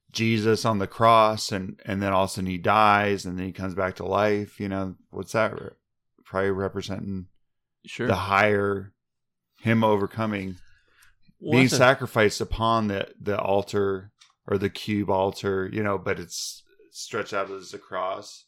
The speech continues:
Speaker 2: So here's a, so here's,
Speaker 1: Okay.
Speaker 2: so here's the thing. I, this, I just now thought about this. There is,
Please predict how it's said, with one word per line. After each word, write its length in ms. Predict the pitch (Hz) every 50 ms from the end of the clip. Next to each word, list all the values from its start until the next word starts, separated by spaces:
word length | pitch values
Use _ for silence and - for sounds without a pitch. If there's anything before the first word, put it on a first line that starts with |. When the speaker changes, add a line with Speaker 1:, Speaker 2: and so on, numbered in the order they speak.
| _
Speaker 2:
So 140 | - 143 135
here's 260 | 120 143 190 226 190
a, 100 | 147 117 107 - 73 -
so 140 | - 143 135
here's, 280 | 123 165 190 208 135 92
Speaker 1:
Okay. 80 | 95 104 _ -
Speaker 2:
so 120 | - - 131
here's 160 | 143 180 156
the 80 | 127
thing. 220 | 110 - 104 92 65
I, 120 | 101 - -
this, 280 | 123 131 135 - - - -
I 120 | - 123 135
just 120 | 135 127
now 140 | 143 123 113 107
thought 120 | - 110 98
about 140 | 73 58 -
this. 280 | 78 85 - - - - _ _ _ _ _ _ _ _ _ _ _ _ _
There 460 | - 113 131 131 143 151 156 156 147 - -
is, 840 | - 127 123 120 120 117 117 113 110 104 107 - - - - -